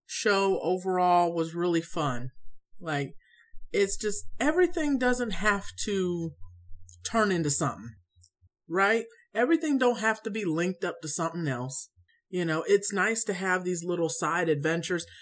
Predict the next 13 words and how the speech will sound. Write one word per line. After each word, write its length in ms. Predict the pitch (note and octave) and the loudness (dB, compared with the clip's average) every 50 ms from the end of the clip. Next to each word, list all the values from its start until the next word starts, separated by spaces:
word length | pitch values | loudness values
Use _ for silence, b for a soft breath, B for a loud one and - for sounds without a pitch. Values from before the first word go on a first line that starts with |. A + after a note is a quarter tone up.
| B B _ | B B _
You 100 | A#3 A3+ | 0 0
know, 120 | G#3 G#3 | 2 2
that's 260 | A#3 C#4+ - - - | 2 0 0 -2 -2
one 120 | C4 B3+ A#3+ | -2 0 0
of 60 | A3 | 0
the 60 | G#3+ | 0
things 240 | G#3 A3+ G#3 G3+ G3+ | 0 -2 -2 0 -2
I 120 | F#3 A#3+ | -2 0
loved 260 | B3 F#3+ E3 E3 E3 | 0 0 0 -2 -2
about 260 | E3 D#3+ D#3+ D#3 D#3 D3 | -4 -4 -2 -2 0 0
Rogue 280 | D#3 D#3+ D#3+ D#3 D3+ | 2 2 2 0 0
One, 400 | D3+ D#3+ G3 A3 A3+ F3 B2 A#2+ _ _ _ _ _ _ - - | -2 -4 -2 -2 -4 -4 -6 -8 _ _ _ _ _ _ -14 -6
was 380 | D#3+ D3+ D#3+ D3+ C#3+ D3 - | -2 0 2 2 2 2 0